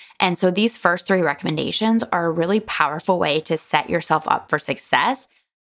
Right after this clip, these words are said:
pressure test your goal so that when you do get started, the whole rest of the process feels so much easier.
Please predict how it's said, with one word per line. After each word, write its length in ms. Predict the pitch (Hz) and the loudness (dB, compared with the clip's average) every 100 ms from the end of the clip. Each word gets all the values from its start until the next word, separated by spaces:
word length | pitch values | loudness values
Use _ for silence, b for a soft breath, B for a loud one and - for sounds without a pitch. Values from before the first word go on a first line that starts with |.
| _ | _
pressure 440 | - 196 196 - 185 | 0 2 2 0 -2
test 380 | - 147 - - | 0 -2 -2 -6
your 120 | 185 | -2
goal 500 | 123 120 185 240 277 | 0 2 2 2 0
so 120 | 196 | 0
that 140 | 175 | 0
when 140 | 165 165 | -2 -4
you 100 | 170 | -4
do 300 | 156 196 190 | 0 2 2
get 180 | 170 - | -2 -2
started, 580 | - 147 165 214 214 - - | 0 0 2 0 -2 -6 -4
the 80 | |
whole 240 | 165 - 175 | -2 2 2
rest 240 | 165 - | 2 -2
of 40 | 165 | -4
the 60 | |
process 460 | - 127 - 202 - | 0 0 0 -2 0
feels 180 | 170 156 | -2 -2
so 320 | - - 151 | -4 0 0
much 220 | 135 - | -2 -6
easier. 380 | - - 50 | -10 -6 -6